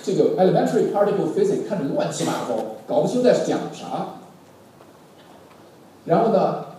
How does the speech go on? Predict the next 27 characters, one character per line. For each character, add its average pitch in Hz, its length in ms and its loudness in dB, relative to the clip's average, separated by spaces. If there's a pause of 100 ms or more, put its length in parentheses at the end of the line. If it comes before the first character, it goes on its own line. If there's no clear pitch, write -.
这 208 120 6
个 - 400 4
Steven 190 360 -2
Weinberg 160 440 0
说， 139 280 -4 (280)
中 190 160 0
间 185 160 4
这 180 60 0
一 - 140 0
段 - 120 -2
儿， - 60 -6 (100)
这 - 120 -2
是 139 100 -4
黑 196 160 2
字 - 80 0
儿， - 80 2 (220)
他 165 60 -12
说， 160 260 -2 (360)
“It 185 360 -2
struck 240 420 -2
me 151 120 -4 (100)
that - 400 -8 (200)
he 202 140 -4
had - 260 -4
just - 360 -4
given 160 340 4
a - 80 -6